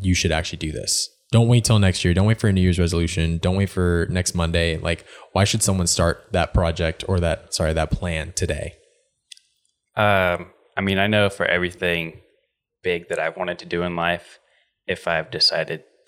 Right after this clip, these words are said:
Speaker 2: to wait to start it, it never gets done. Like, "Ah, I'm gonna go skydiving. It's on my bucket list. I don't know why I'm gonna do it, but I'm gonna do it."
Speaker 1: Mm-hmm.
Speaker 2: And then it never gets done, you know?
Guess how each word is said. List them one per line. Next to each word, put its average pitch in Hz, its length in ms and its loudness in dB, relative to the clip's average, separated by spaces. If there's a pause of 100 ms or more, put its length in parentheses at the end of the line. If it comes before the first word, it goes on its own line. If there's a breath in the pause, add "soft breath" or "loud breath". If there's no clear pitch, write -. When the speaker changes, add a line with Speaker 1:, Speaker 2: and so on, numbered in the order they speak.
Speaker 2:
to 82 400 -6
wait 78 340 -4
to - 80 -12
start 82 360 -2
it, 65 180 -2
it 78 120 -8 (260)
never - 260 -6
gets - 240 -6
done. - 260 -6 (640 soft breath)
Like, - 220 -6
"Ah, 80 240 0
I'm 80 80 -6
gonna 80 160 -8
go 80 400 -2 (1120)
skydiving. 80 760 -2
It's - 140 -10
on 80 100 -6
my 80 80 -8
bucket 78 340 -8
list. - 260 -2
I 80 60 0
don't 87 100 0
know 95 100 2
why 92 120 2
I'm 87 100 -6
gonna 82 200 -6
do 78 160 -4
it, - 160 -6
but - 100 -10
I'm 76 100 -8
gonna - 200 -16
do 60 100 -6
it." 55 140 -4 (300)
Speaker 1:
Mm-hmm. 90 280 -8 (120)
Speaker 2:
And 82 440 -8 (540)
then 95 240 0
it - 80 -4
never 80 200 -6
gets - 260 -6
done, - 160 -8 (180)
you 98 80 -2
know? 85 180 0